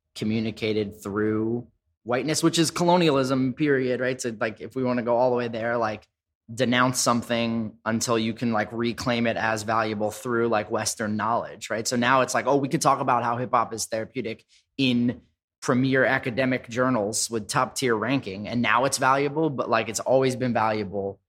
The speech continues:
forever." And so, like, this is a tension, if that's not clear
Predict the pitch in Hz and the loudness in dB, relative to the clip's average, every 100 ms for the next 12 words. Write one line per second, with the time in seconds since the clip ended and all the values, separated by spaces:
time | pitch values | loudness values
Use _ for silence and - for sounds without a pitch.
0 | _ - 110 127 104 90 - _ - 123 | _ -2 0 0 -2 -6 -10 _ -4 -2
1 | 123 131 120 113 107 156 165 127 98 92 | 2 2 4 2 2 2 2 0 -2 -4
2 | 113 110 98 90 87 - 101 _ 95 92 | -6 -4 -6 -8 -12 -14 -16 _ -10 -10
3 | - 104 85 - 120 127 | -6 -6 -4 0 2 2